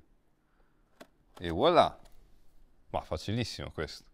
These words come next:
Adesso ci vorrebbe un evidenziatore per fare una cosa fatta meglio, ma, eh, niente. Ho,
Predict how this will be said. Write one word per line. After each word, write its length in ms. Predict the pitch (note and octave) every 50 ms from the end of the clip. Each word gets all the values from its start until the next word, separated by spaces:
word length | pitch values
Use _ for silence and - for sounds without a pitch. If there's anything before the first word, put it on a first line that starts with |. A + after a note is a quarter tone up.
| _ - - - - - - - - - - - - - -
Adesso 580 | - E2+ D#2+ - - - E2 D#2+ D#2+ D#2 D#2+ D#2
ci 120 | - -
vorrebbe 300 | G2 F#2 G2+ A2 A2+ A2+
un 80 | A#2+ A#2
evidenziatore 800 | A2 A2 G#2+ G#2 G#2+ G#2 G2 - B2 A2 - - A#2 A2+ A#2 A#2+
per 140 | A#2+ C3 B2
fare 160 | - A2 F2+
una 100 | E2 E2+
cosa 220 | - F#2+ F2 F2+
fatta 320 | F2+ - F#2+ F2 - - A#2+
meglio, 400 | A2 F#2 E2+ E2+ F2 G2+ B2 B2
ma, 480 | A2+ F2 D#2+ D2+ D2 C#2 C#2 C#2+ C2 - - - - - - - - - - - - - - - - -
eh, 240 | - D2+ D2 D2 F2+
niente. 340 | B2 C#3+ G2 D2+ - - - - - - - - - - - - - -
Ho, 640 | - F#2 E2+ E2 E2 E2+ E2 D#2+ D2+ D2 D2+ D2